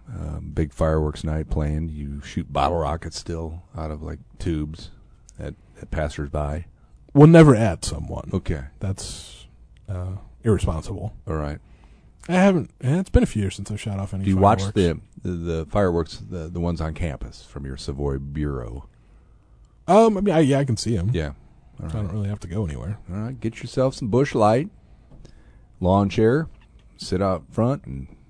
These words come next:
Speaker 1: enjoy the show.
Speaker 2: I have all of those things, so
Speaker 1: That's
Speaker 2: I could do that.
Speaker 1: perfect. <laughs> I just described a perfect night, didn't I?
Speaker 2: That's not a bad one.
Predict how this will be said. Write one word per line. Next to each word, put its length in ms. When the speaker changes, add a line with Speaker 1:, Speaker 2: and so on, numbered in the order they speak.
Speaker 1:
enjoy 320
the 80
show. 320
Speaker 2:
I 260
have 260
all 180
of 60
those 220
things, 260
so 80
Speaker 1:
That's 120
Speaker 2:
I 20
could 80
do 180
that. 240
Speaker 1:
perfect. 500
<laughs> 0
I 120
just 180
described 400
a 60
perfect 400
night, 280
didn't 260
I? 140
Speaker 2:
That's 240
not 200
a 40
bad 240
one. 240